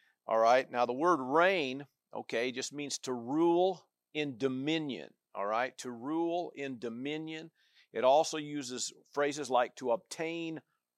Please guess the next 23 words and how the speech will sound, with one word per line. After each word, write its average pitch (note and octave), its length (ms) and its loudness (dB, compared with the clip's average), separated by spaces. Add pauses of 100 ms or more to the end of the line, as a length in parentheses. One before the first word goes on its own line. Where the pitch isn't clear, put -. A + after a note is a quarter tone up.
(180)
royal D#3 640 8
power D#3+ 640 4 (440)
or B2+ 200 -4
to - 260 -8
exercise C#3 1120 4 (500)
kingly F3+ 760 -6 (440)
influence D3+ 640 -4
and C3 220 -6
control. A#2+ 440 -2
That's A2 140 0
why B2 140 4
some D#3 240 -4
of E3+ 80 -2
your D3 80 0
translations C3 720 -4
talk B2+ 240 0
about A#2+ 300 2 (360)
reigning D3 480 -2
as C3 400 -2
kings C#3+ 500 -6
in B2 160 -8
life. A#2 380 0 (100)
Uh, G#2+ 80 -2